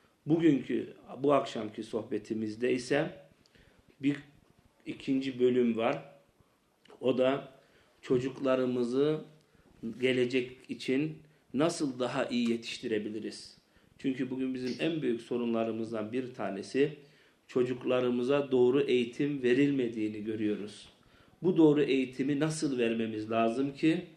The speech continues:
çocuklarımız gelecekte bizler için, İslam için, Müslümanlar için daha faydalı, daha, e, ideal bir insan olabilmeleri için neler yapmamız lazım?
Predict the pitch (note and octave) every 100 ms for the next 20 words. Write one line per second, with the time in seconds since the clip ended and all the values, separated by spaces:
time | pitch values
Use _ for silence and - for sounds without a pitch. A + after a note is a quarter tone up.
0 | - - _ - A#2+ A#2+ A#2+ A#2 B2 A#2+
1 | C3+ D#3 - - A2+ A2+ A2 A#2 A2+ -
2 | B2 D3 D#3+ - - _ _ _ - A#2+
3 | A#2+ C3+ C#3 C3 - C#3 D3+ D3 - -
4 | - - C3 C3+ C3 - C#3+ C#3 - -
5 | A#2 A2+ B2+ A#2 A#2 A2+ A#2+ B2 D#3 E3+
6 | F3+ - - _ - B2+ D3+ D3 A#2+ A2+
7 | A2+ A2 C3 E3 - - - - - -
8 | A#2 C#3 C#3 D#3 D#3 - A#2+ A#2 A2 A2
9 | G#2+ G#2+ A2 - - - - - - _
10 | _ _ _ _ _ _ - - - -
11 | B2+ B2 B2 C#3 C#3 B2 B2 B2+ A#2+ A#2
12 | C3 C3 A#2+ A#2+ A#2+ A#2 A2 A2+ A#2+ A2+
13 | - C#3 A#2+ B2 A#2 G#2+ - G#2+ A2 G#2+
14 | A2 A2 A2